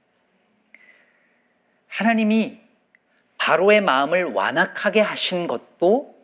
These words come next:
성경의 증언이고 바로가 스스로 마음을 완악하게 한 것도 사실이라고 말씀드렸습니다. 그런데 여러분,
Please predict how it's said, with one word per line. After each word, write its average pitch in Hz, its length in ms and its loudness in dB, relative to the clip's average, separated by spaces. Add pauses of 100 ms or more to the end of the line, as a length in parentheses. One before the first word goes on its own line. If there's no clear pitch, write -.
(520)
성경의 160 520 -4
증언이고 101 600 -10 (1040)
바로가 180 500 2
스스로 254 720 -2
마음을 160 440 0
완악하게 147 720 -4
한 240 400 -2
것도 220 460 -4
사실이라고 185 720 -4
말씀드렸습니다. - 880 -8
그런데 170 260 -8
여러분, 113 340 -10